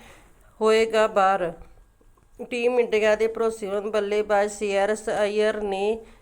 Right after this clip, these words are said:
ਦੇ ਪ੍ਰਸ਼ੰਸਕਾਂ ਲਈ ਬੁਰੀ ਖਬਰ ਹੈ। ਆਸਟ੍ਰੇਲੀਆ ਵਿਰੁੱਧ ਤੀਜੇ ਵਨਡੇ ਮੈਚ ਵਿੱਚ ਜ਼ਖਮੀ ਹੋਏ ਅਈਅਰ ਹੁਣ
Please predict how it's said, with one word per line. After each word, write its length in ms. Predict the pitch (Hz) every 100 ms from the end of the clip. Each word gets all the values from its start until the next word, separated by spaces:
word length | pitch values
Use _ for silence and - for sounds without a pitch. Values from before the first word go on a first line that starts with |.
| _
ਦੇ 160 | 214 220
ਪ੍ਰਸ਼ੰਸਕਾਂ 720 | 220 226 226 202 - - 220
ਲਈ 180 | 226 220
ਬੁਰੀ 300 | 202 196 214
ਖਬਰ 300 | 214 196 208
ਹੈ। 80 | 214
ਆਸਟ੍ਰੇਲੀਆ 480 | 214 208 202 202 214
ਵਿਰੁੱਧ 220 | 208 208
ਤੀਜੇ 380 | - 185 196 220
ਵਨਡੇ 360 | 208 185 196
ਮੈਚ 300 | 214 196 190
ਵਿੱਚ 200 | 214 208
ਜ਼ਖਮੀ 400 | 185 196 208 220
ਹੋਏ 300 | 247 208 208
ਅਈਅਰ 360 | - 196 208 220
ਹੁਣ 180 | 220